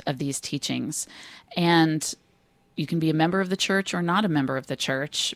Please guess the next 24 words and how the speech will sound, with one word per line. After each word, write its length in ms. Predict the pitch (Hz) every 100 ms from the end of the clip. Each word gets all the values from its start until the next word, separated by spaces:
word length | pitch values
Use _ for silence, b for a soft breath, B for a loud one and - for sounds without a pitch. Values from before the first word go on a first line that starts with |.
| -
but 140 | 156
if 220 | 151 - -
you're 260 | 156 151 - _ _ _ -
putting 360 | 180 190 185 - _
these 240 | 196 175 175
into 140 | 165
practice 520 | - 156 165 - 214
to 80 | -
the 80 | 147
best 240 | 151 151
of 80 | 165
your 80 | 165
ability 400 | 147 156 180 185
and 140 | 160 - B B -
you're 140 | 160
studying 580 | - - 156 156 185 202
them, 240 | 196 214
you're 200 | 208 160
a 40 | 156
student, 480 | - - 233 143 -
a 60 |
disciple 520 | 156 - 160 156 139
of 120 | - -
them. 240 | 127